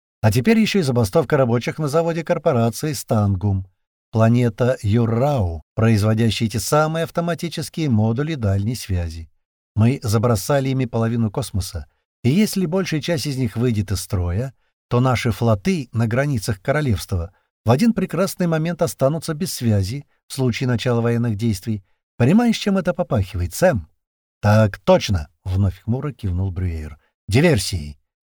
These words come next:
«Именно, сынок, именно!» — подтвердил полковник и, наклонившись вперед, добавил:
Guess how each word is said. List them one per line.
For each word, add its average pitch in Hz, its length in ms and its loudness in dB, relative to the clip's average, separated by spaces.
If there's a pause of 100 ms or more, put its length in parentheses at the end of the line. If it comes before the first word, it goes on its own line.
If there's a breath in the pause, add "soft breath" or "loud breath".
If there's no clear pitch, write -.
(140)
«Именно, 110 480 2
сынок, 95 640 -2
именно!» — 120 800 2 (420)
подтвердил 87 460 -6
полковник 147 580 -6 (380)
и, 120 240 0
наклонившись 110 800 0
вперед, 127 340 -6
добавил: 87 480 -4